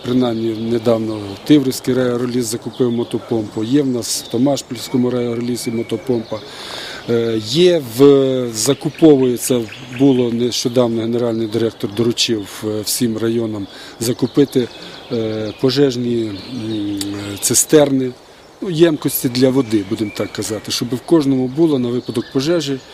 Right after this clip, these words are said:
е, трактора є, щоб можна було вивезти і мати в першу чергу чим, е, гасити. Ну, відповідно, е, ті шансові такі інструменти, як хлопалки, е, лопати і таке,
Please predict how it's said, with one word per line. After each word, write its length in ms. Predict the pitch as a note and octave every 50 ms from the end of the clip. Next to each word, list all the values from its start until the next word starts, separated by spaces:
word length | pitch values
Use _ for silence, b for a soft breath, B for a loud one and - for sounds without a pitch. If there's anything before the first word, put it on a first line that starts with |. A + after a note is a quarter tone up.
| B B B B B B B A#2
е, 340 | A2+ A2 A2 A2 A2 G#2+ -
трактора 460 | - C3 B2 - - - C3 C3 B2+
є, 280 | B2+ C3 D3+ E3 E3 D#3
щоб 220 | C3+ - - A#2 B2
можна 240 | C3+ C3 A#2+ B2 B2
було 220 | A2+ A#2 A#2 A2+
вивезти 600 | A2+ C3 C#3+ C#3+ C#3 - - - C3 B2+ A#2+ A#2 B2 - - C3
і 40 |
мати 500 | A#2 A2+ A2 G#2+ G#2+ A#2+ C3 B2+ - C3
в 720 | A#2+ A2 G#2 G#2 G#2+ A2 G#2+ G#2 G#2+ G#2 G2+ F#2+ F#2+ - -
першу 400 | C3 B2 A#2 - - - - A2+ -
чергу 400 | - - D3+ D3 C3+ B2 B2+ B2 -
чим, 380 | - - B2+ B2 A#2 A2 A2
е, 920 | A2+ A2 A2 A2 G#2+ G#2+ G#2+ G#2+ G#2+ G#2+ G#2+ G#2 G#2+ G#2+ G#2 G#2 G#2+ G#2+ G#2
гасити. 440 | A2 A#2 - - - F#2 - - - - B B B B B B B B B B B B -
Ну, 200 | F3+ G3+ G3+ F#3+
відповідно, 720 | E3+ F3+ F3 - - G3 G3 G3 E3+ F#3 F3+ F3 E3 D#3
е, 360 | D3 D3 C#3+ C#3+ C#3 C#3 C3+ C3 - -
ті 120 | - D#3+
шансові 500 | - - E3+ E3 E3 D3+ - D#3+ C#3+ C3+
такі 280 | B2+ - A2+ - C3+ C3
інструменти, 600 | B2+ A#2+ - - C3+ C3 B2+ B2+ B2 A2+ - A#2+
як 100 | - -
хлопалки, 640 | - C#3+ D3+ D3+ C#3+ - C#3+ C3 A#2 - - C3 B2+
е, 140 | A#2+ A#2 A2+ A2 G#2+ G#2+ G#2+ A2 G#2+ G#2+ G#2+ G#2+ G#2+ G#2+ G#2+
лопати 840 | A2+ B2 A#2 - - D3+ D3 C#3+ C3 - - C#3+ C3 B2 A#2+ A#2 A2 G#2 G2+ G#2+ B B B B B B B B B -
і 80 | C#3+
таке, 480 | B2 - - - - - E3 D#3+ D3+